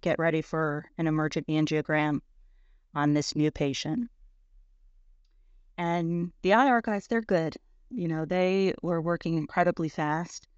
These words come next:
but it felt like it was taking forever. Because as I'm standing there watching the monitor, the patient's oxygen levels are in the seventies, and then they're in the sixties. And I'm on edge until I hear,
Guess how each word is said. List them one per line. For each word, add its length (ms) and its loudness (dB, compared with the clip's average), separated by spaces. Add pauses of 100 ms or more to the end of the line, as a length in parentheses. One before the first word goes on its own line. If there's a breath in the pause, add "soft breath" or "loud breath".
(360)
but 180 -2
it 120 -4
felt 260 2
like 180 0
it 120 -2
was 120 -4
taking 380 -4
forever. 560 -2 (580)
Because 300 0
as 140 -4
I'm 160 0
standing 400 0
there 120 -2
watching 380 -4
the 60 0
monitor, 580 0 (380)
the 80 -6
patient's 440 -2
oxygen 440 -4
levels 340 -2
are 260 -8 (380)
in 100 0
the 60 -2
seventies, 840 0 (640)
and 120 0
then 120 0
they're 140 2
in 120 0
the 60 -16
sixties. 840 -2 (2250)
And 140 -2
I'm 140 0
on 200 6
edge 340 0
until 340 0
I 100 -2
hear, 460 -2